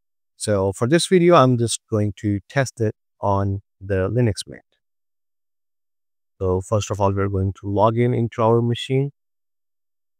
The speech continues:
All right, so first of all, you have to make sure your device has internet connectivity because we are going to download some themes for this one. Well, actually, it's gonna be just one theme,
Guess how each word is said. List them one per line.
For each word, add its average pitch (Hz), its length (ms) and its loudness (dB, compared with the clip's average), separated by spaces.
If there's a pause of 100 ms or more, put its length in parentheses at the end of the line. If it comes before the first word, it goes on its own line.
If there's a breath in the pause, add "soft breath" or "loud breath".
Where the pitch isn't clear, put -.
(1600)
All 135 140 6
right, 95 280 0
so 101 560 2
first - 340 -6
of 156 180 -6
all, 107 240 4
you 110 140 0
have 101 300 -2 (160)
to 98 280 -8
make 107 300 -2
sure 98 300 -2
your 98 480 -4 (200)
device 98 440 -4
has 92 400 -4
internet 117 400 -4 (120)
connectivity 98 720 -4 (460)
because 104 380 -4
we 104 120 2
are 104 180 2
going 107 320 0 (100)
to 113 100 -4
download 107 680 -2
some 95 360 -6 (720 soft breath)
themes 113 400 0
for - 260 -4
this 98 260 -6
one. 123 200 -6 (100)
Well, 131 200 6
actually, 113 360 0
it's 107 120 -2
gonna 101 180 -2
be 95 260 -6
just 104 220 -8
one 101 180 0
theme, 110 280 -6